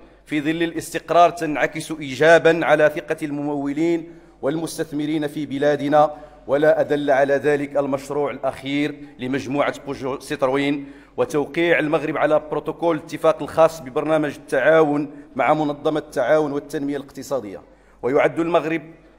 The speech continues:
ثالث دولة في العالم كما تفضلتم سيد رئيس الحكومة بعد البيرو وكازاخستان توقع على هذا البرنامج، مما يدل على الثقة التي يحظى بها المغرب لدى هذه المنظمة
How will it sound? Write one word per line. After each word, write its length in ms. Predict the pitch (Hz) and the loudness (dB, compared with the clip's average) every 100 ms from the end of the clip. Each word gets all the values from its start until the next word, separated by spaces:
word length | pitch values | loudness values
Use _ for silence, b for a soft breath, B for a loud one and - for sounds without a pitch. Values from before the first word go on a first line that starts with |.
| _ | _
ثالث 340 | 156 165 165 | 4 4 4
دولة 220 | 120 170 160 | -2 0 0
في 100 | 156 | 2
العالم 300 | 135 165 147 | 2 2 2
كما 200 | 165 151 | -2 -2
تفضلتم 540 | 151 127 - 156 147 | -4 -6 -8 -6 -6
سيد 260 | - 160 151 | -6 -2 -2
رئيس 260 | 151 139 | -2 -6
الحكومة 440 | - 147 165 170 170 | -10 -8 -2 4 4
بعد 240 | 156 147 | 4 -2
البيرو 400 | 143 - 175 156 | -4 -4 -2 -2
وكازاخستان 680 | 143 151 151 139 - 175 170 | -2 -2 -4 -6 -2 0 0
توقع 420 | 151 170 - 165 | 0 -2 -2 -2
على 160 | 131 156 | 2 4
هذا 200 | 147 147 | 4 2
البرنامج، 580 | 139 143 160 180 180 - - B B B - | -2 0 2 2 2 -2 -20 B B B -4
مما 400 | 165 180 175 165 | -2 2 4 6
يدل 440 | 160 170 185 170 | 4 4 -2 2
على 160 | 143 156 | 4 2
الثقة 300 | - - 170 | 0 -2 0
التي 300 | 165 160 160 | 2 0 -2
يحظى 380 | 151 139 160 156 | -4 4 4 6
بها 200 | 147 151 | 2 0
المغرب 520 | 147 170 160 165 156 | 2 2 2 -2 0
لدى 240 | 160 156 | 0 2
هذه 320 | 151 156 147 | 4 4 2
المنظمة 760 | 147 147 151 151 151 151 151 | -4 -4 -4 -2 2 6 6